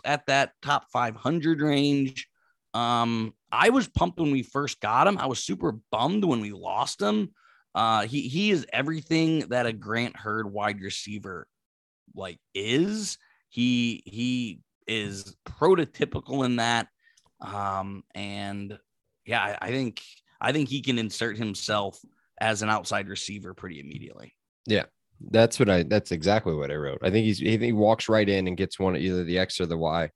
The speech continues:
Speaker 2: right from the very start. Um, he will also be a mid-year enrollee. Well, all the transfers are. Um,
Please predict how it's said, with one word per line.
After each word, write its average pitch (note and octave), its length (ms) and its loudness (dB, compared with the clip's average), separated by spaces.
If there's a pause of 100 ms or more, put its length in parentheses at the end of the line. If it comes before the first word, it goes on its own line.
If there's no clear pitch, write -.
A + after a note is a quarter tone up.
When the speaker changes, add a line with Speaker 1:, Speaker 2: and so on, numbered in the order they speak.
(480)
Speaker 2:
right F#2+ 340 0 (320)
from G2+ 160 -6
the F#2+ 60 -4
very F2+ 240 -2
start. C#2+ 340 -4 (640)
Um, F2+ 300 0
he G2+ 160 -4
will G#2 140 4
also G#2 280 2
be F#2+ 160 -2
a F#2 60 0
mid-year F#2 520 2
enrollee. F2 640 2
Well, A#2 120 2
all D#3 200 4
the A2+ 140 -4
transfers E2 500 -6
are. D2 260 -6 (640)
Um, E2+ 480 0